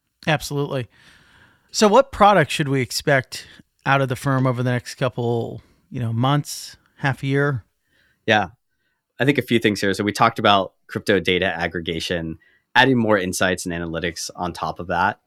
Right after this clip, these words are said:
Speaker 2: is something that's gonna be interesting. So again, making it easy for you to categorize what's a transfer versus a payment versus an investment,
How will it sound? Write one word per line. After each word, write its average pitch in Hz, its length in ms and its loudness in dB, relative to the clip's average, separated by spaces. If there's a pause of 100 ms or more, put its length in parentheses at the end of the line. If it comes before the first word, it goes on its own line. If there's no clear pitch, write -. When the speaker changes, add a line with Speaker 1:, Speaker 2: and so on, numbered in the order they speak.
(260)
Speaker 2:
is 98 100 -6
something 95 220 -2
that's 87 160 -6
gonna 92 100 -4
be 90 100 -2
interesting. 90 380 -4
So 92 160 -2
again, 92 300 2
making 98 260 0
it 104 140 -2
easy 101 260 -2
for 98 140 -8
you 90 240 -2
to 87 480 -4 (240)
categorize 90 640 0
what's 110 140 -8
a 92 60 -12
transfer 90 640 -4
versus 85 340 -8
a 82 60 -8
payment 85 520 -8
versus 82 280 -12
an 82 100 -8
investment, 82 680 -8